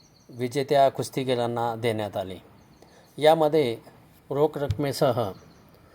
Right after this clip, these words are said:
आणि बक्षिसांची लयलूट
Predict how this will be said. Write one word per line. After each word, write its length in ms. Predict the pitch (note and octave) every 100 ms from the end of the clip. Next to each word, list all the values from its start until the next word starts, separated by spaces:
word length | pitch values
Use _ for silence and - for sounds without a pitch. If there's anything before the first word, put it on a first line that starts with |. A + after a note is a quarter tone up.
| _ _ _
आणि 320 | A#2+ C3 D3 D#3
बक्षिसांची 1300 | C#3 - E3 C#3+ C#3+ C3+ C3+ B2 C#3 C#3 B2 - - -
लयलूट 480 | C3+ C3 B2+ C#3+ -